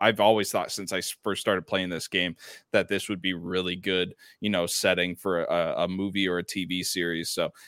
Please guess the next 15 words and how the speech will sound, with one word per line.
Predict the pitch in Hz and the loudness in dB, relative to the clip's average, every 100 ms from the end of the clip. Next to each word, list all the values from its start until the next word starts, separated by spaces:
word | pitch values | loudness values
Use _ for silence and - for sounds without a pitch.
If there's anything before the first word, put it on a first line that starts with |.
| - | 6
it'll | 139 | 8
be | 135 139 | 10 10
interesting | 131 143 - 131 | 10 6 6 2
to | |
see | 123 139 | 2 2
where | 131 127 | 2 2
they | 131 | 6
go | 151 | 6
with | 131 87 | 4 0
it, | - | -4
and | 90 | -4
I'm | 92 | -4
excited | 95 - 98 113 | -2 0 0 -2
for | 73 | -8
it. | 58 | -8